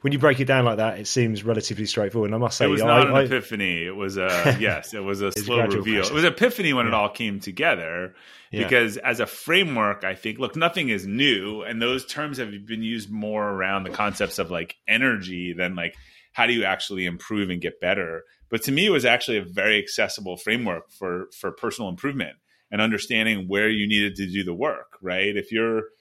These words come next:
Speaker 2: a lot, there are a lot of seemingly high achievers who I think are high on intellectual, physical, and emotional,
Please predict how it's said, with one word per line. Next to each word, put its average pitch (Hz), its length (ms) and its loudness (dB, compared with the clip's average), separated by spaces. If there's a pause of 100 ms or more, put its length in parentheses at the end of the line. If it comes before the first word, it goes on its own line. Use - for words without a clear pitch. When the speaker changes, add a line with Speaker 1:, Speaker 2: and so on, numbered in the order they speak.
(420)
Speaker 2:
a 110 40 -4
lot, 135 300 4
there 127 100 2
are 120 40 4
a 117 40 2
lot 135 240 2
of 107 240 -4 (180)
seemingly 120 420 -2
high 107 200 2
achievers 113 500 -2
who 98 80 -2
I 87 60 -2
think 101 260 -6
are 92 100 -2
high 101 300 -2
on 92 240 -2
intellectual, 98 760 -6
physical, 98 460 -6
and 87 80 -6
emotional, 87 680 -6